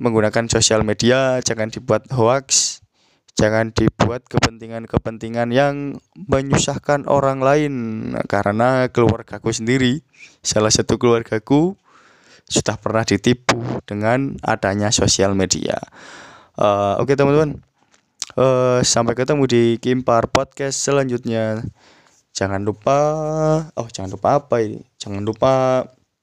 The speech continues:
jangan lupa apa ya?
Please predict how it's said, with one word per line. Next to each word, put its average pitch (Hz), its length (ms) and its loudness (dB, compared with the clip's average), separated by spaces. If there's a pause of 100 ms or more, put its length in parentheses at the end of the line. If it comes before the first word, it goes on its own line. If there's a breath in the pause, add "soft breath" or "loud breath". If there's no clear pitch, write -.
(1900)
jangan 110 240 -4
lupa 123 480 2
apa 135 160 -2
ya? 135 80 -4